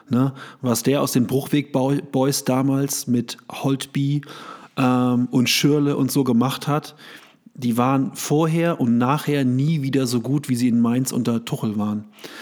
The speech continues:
Ähm, ähnlich wie Klopp es in, äh, Dortmund geschafft hat, aus Kevin Großkreuz einen Weltmeister zu formen. Ähm, und das ist schon eine Qualität,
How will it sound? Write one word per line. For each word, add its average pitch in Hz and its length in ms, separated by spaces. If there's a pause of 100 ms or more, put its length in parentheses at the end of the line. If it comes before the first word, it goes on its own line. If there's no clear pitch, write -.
(280)
Ähm, 107 580 (240)
ähnlich 135 440
wie 123 80
Klopp 135 360
es - 160
in, 120 360
äh, 117 240
Dortmund 123 420
geschafft - 380
hat, 139 240 (320)
aus 123 200
Kevin 123 280
Großkreuz 131 600
einen 123 100
Weltmeister 120 460
zu - 140
formen. 104 380 (420)
Ähm, 117 460 (100)
und 113 140
das 127 120
ist 135 100
schon 135 140
eine 127 80
Qualität, 120 640